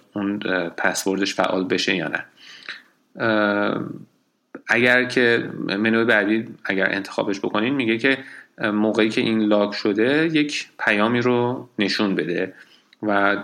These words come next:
یک دکمه‌ای جلوش داره که شما اگر که انتخابش بکنین، کلیکش بکنین، می‌تونین یک پیامی رو یادداشت بکنین اونجا که موقعی که این، اه،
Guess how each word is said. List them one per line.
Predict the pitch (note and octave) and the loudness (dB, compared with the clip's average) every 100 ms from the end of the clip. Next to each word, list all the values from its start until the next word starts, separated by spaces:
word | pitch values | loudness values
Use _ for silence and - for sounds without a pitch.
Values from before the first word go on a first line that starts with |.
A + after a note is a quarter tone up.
| - - | -8 -4
یک | G2+ A2 A2 | 0 2 2
دکمه‌ای | G2 G2 A2+ | 2 2 2
جلوش | D3 C#3+ D3 | 2 0 2
داره | C#3 C3+ | 0 0
که | - | -4
شما | A2 A2 A2+ - | -2 -2 -2 -4
اگر | G2+ G2 | 0 0
که | G2 - | 0 -4
انتخابش | G2+ G2 - F#2+ G2 - | -4 -6 -2 -2 -2 -4
بکنین، | G2 G#2 G#2 | -4 -2 -4
کلیکش | - G#2 G2+ G2+ | -4 -4 -2 -2
بکنین، | - G#2 G#2+ C#3+ C#3+ - - | -4 -2 0 -2 -4 -12 -8
می‌تونین | A#2+ A#2 B2+ | -4 0 2
یک | B2+ B2 - | 2 0 -4
پیامی | - G#2+ A2 A2 | 0 2 2 2
رو | A#2+ A#2 A#2 - - | 2 0 -4 -4 0
یادداشت | G2 G2 G#2 | 2 2 0
بکنین | - C#3 C#3+ D3 | 0 0 0 0
اونجا | D3 D3 D3 D3 - _ | 0 2 0 -2 -14 _
که | - | -2
موقعی | A2+ G#2+ A2 A2 | 0 2 2 2
که | A2 | 0
این، | G#2+ A2 - | -2 -2 -4
اه، | G2+ G2+ G2 | -4 -4 -6